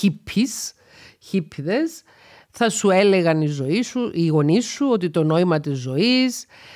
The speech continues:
είναι να αγαπάς τη φύση, να αγαπάς τα ζώα, να είσαι, ξέρω εγώ, vegan ή vegetarian,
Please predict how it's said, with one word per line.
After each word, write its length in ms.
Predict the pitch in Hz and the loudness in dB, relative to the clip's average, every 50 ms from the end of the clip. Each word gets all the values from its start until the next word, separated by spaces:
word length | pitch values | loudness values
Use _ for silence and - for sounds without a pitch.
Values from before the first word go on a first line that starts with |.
| - - - - | -20 -20 -20 -8
είναι 920 | - 175 185 196 190 185 180 175 170 165 165 160 160 156 156 156 156 147 139 | -2 0 2 2 2 2 2 2 4 4 4 4 2 2 2 0 0 0 -2
να 580 | 151 156 156 151 151 151 147 147 147 143 139 139 | 0 0 2 2 2 2 2 2 2 0 0 -2
αγαπάς 600 | 139 143 139 175 170 160 156 139 151 160 156 - | -4 -4 -2 -2 0 0 0 0 0 0 -2 -2
τη 100 | - 143 | -6 -10
φύση, 640 | - - - 226 220 220 202 214 - 208 196 185 185 | -12 -4 0 2 2 2 2 0 0 2 2 4 4
να 100 | 175 156 | 2 2
αγαπάς 340 | 147 143 139 135 143 139 | 0 0 -2 -2 -4 -4
τα 120 | - 151 127 | -4 -4 -6
ζώα, 720 | 123 123 131 175 208 208 196 185 180 175 170 170 170 165 165 | -4 -2 0 2 4 6 6 6 6 6 6 4 4 4 4
να 120 | 160 151 | 2 2
είσαι, 200 | 147 147 - 160 | 0 0 -2 -4
ξέρω 300 | 147 - - 151 139 143 | -6 -6 -4 -4 -4 -2
εγώ, 180 | 135 139 135 131 131 135 | -2 -4 -4 -4 0 0
vegan 500 | 165 185 165 151 156 156 160 156 147 147 | 0 2 2 2 2 4 4 4 4 2
ή 120 | 143 143 135 135 | 2 0 0 -2
vegetarian, 1120 | 143 127 - 123 120 - 160 180 180 175 175 165 160 165 160 156 156 156 156 156 156 160 | -4 -4 -6 -10 -8 -2 0 2 4 4 4 2 2 4 4 4 4 4 4 4 2 0